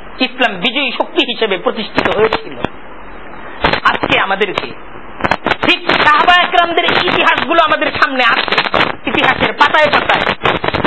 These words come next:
কোরআনে কারীমের প্রত্যেকটা আয়াত আমাদেরকে বলতেছে যে সাহাবা একরামদের ইতিহাস দেখো, ঠিক সেই জীবনকে গ্রহণ করো, সেই ইসলাম, সেই ঈমানকে গ্রহণ করো।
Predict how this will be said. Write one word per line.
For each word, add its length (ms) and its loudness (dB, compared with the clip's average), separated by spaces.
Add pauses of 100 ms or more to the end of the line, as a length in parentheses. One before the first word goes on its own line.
(340)
কোরআনে 420 2
কারীমের 440 2
প্রত্যেকটা 840 2
আয়াত 360 4
আমাদেরকে 400 0 (100)
বলতেছে 440 0
যে 200 -2
সাহাবা 380 6
একরামদের 500 2
ইতিহাস 540 2
দেখো, 320 6 (1300)
ঠিক 300 2
সেই 360 2
জীবনকে 480 2
গ্রহণ 320 4
করো, 280 2
সেই 400 2
ইসলাম, 600 0 (480)
সেই 300 2
ঈমানকে 560 2
গ্রহণ 320 2
করো। 380 2